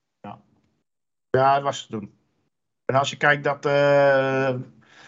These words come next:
Checo, eh, goed is gefinished. Nou, eh, Hamilton is wel aardig, aardig gefinished. Sainz gewonnen. En dat zijn allemaal mensen die niet direct, ja, op Checo na dan, die een concurrent zijn in het kampioenschap.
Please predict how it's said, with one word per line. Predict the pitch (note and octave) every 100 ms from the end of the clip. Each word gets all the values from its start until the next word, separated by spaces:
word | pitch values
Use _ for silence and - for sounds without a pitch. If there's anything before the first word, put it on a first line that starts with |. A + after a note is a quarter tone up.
| - - _
Checo, | - F3+ E3+ E3+ E3 D#3+ D#3+
eh, |
goed | D#3 F#3+
is | D#3+
gefinished. | - D#3+ F3+ E3+ E3 D#3+ -
Nou, | - C#3+ C#3 C#3+
eh, | C#3 C3+ C3+
Hamilton | D#3 D3+ D#3 D3+
is | D3
wel | D3+
aardig, | D3+ D3 D3 -
aardig | D#3 C#3+ C#3+
gefinished. | D3+ - D3 C#3+ D3 - _ _ _ _ _
Sainz | - - D#3 D3
gewonnen. | - D3+ D#3 D#3 D#3+
En |
dat | D#3 D3
zijn | D#3
allemaal | D#3 D#3+ D#3
mensen | D#3+ D3+ D3+
die | D#3+
niet | D#3+ D3
direct, | D#3 D#3+ D#3+ D#3+ -
ja, | - C3+ C#3+
op | C3+ - -
Checo | E3+ D#3 D3+
na | D#3 D3
dan, | B2
die | C3+ C#3 C3+
een | C3
concurrent | E3 C#3+ C#3 C#3+
zijn | C#3+ C3+
in |
het | B2+
kampioenschap. | C#3+ C3+ D#3 D3 B2